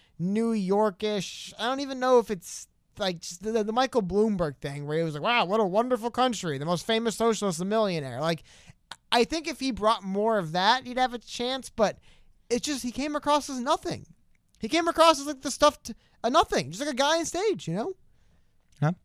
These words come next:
Speaker 1: He had no real responses, and, oh my God, when he said he can't do his taxes 'cause he's too rich, that was, uh, "I can't get you my tax returns in time 'cause I just, I got so much money, it's too
Speaker 2: Yeah.
Speaker 1: hard." It's like, God, man, what a ridiculous thing to say.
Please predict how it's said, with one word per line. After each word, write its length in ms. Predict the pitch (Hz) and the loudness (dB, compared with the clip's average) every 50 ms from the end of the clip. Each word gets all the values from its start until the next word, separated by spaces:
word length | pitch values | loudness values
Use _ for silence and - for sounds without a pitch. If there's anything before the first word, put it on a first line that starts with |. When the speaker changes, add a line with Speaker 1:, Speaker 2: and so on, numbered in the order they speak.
| _ _ | _ _
Speaker 1:
He 120 | - 240 294 | -4 -2 -2
had 100 | 302 247 | 2 4
no 160 | 233 254 294 | 4 4 4
real 160 | 311 339 349 | 4 2 0
responses, 580 | 359 311 - - 175 185 190 - 262 277 254 233 | 0 -2 -2 -2 -2 -2 -2 -2 -4 -6 -4 -4
and, 180 | 247 233 190 - - - - | -4 -4 -4 -6 -8 -6 2
oh 120 | - 311 359 | 4 4 6
my 120 | 359 359 | 6 6
God, 140 | 359 339 302 | 6 6 6
when 100 | 277 269 277 | 6 2 0
he 60 | 269 | 0
said 140 | 247 320 285 | 0 0 -2
he 60 | 240 | 0
can't 240 | - 269 285 294 240 | 0 -2 -2 -2 -2
do 80 | 294 294 | -2 -2
his 100 | 277 - | -4 -2
taxes 480 | - 240 240 254 254 - - 311 277 | -2 0 0 0 0 -2 -6 -10 -8
'cause 120 | - 285 233 | -6 -6 -6
he's 100 | 214 175 | -6 -4
too 180 | - 277 254 | -2 -2 0
rich, 320 | 196 208 247 277 285 - - | 2 4 4 4 2 0 0
that 160 | 226 233 277 | 0 0 2
was, 120 | 311 240 | 0 -2
uh, 200 | 247 233 262 240 170 - - 208 - - | -2 0 0 -2 -2 -6 -12 -16 -8 -4
"I 80 | - 202 | -4 0
can't 220 | - 247 262 254 | 2 2 2 0
get 100 | 220 269 | 0 -4
you 60 | 254 | -4
my 100 | 247 226 208 | -2 -2 0
tax 300 | - 190 202 233 214 - | 2 2 2 2 2 -2
returns 300 | 214 - 190 190 180 170 | -6 -6 -4 -4 -4 -4
in 60 | 170 | -4
time 240 | - 165 170 180 175 | -2 0 0 0 0
'cause 180 | - 170 160 | -2 -6 -6
I 80 | 160 165 | -6 -6
just, 180 | 170 180 156 - 147 | -8 -8 -10 -10 -10
I 60 | 151 151 | -10 -8
got 180 | 151 170 180 | -6 -6 -8
so 240 | - - 202 190 220 | -6 -4 -2 0 2
much 240 | 226 233 254 247 - | 4 4 4 4 4
money, 300 | 196 214 247 294 294 247 165 | 4 6 6 6 6 4 0
it's 200 | 156 160 - - - | -2 -6 -10 -6 -2
too 180 | - 226 233 | 2 4 6
Speaker 2:
Yeah. 200 | 226 214 214 233 | 8 10 10 8
Speaker 1:
hard." 200 | - - - 247 | 8 6 4 2
It's 100 | 233 - | 0 -2
like, 140 | 294 254 196 - _ - | -6 -6 -6 -8 _ 2
God, 340 | - 320 349 359 320 220 180 | 4 6 8 8 6 6 4
man, 200 | 170 185 214 233 | 0 -4 -2 0
what 120 | 269 311 | 0 0
a 40 | 349 330 | 0 0
ridiculous 640 | 320 269 190 175 240 269 254 302 294 285 269 - | -2 -2 -2 0 -2 -2 0 0 2 2 2 0
thing 160 | - 277 277 262 | -2 -4 -2 -2
to 80 | 262 | -2
say. 360 | - - 277 285 233 156 127 | 0 0 0 0 0 -2 -6